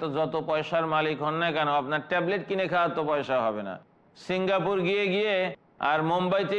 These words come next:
গিয়ে গিয়ে চিকিৎসা করাতে করাতে, রক্ত চেঞ্জ করতে করতে টাকা সব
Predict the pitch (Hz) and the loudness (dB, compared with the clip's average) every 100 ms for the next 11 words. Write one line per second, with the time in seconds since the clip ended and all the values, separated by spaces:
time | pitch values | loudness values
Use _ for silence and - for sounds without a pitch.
0 | 185 196 190 190 180 180 185 - 202 175 | 0 0 0 0 -2 -2 -4 -2 -2 0
1 | 185 175 180 175 175 170 165 180 - 190 | 0 0 0 0 0 2 2 0 0 -2
2 | 202 202 - 208 160 - 175 160 175 175 | 0 -2 -2 -4 -2 -2 -2 -2 0 0
3 | 165 165 165 | 2 2 0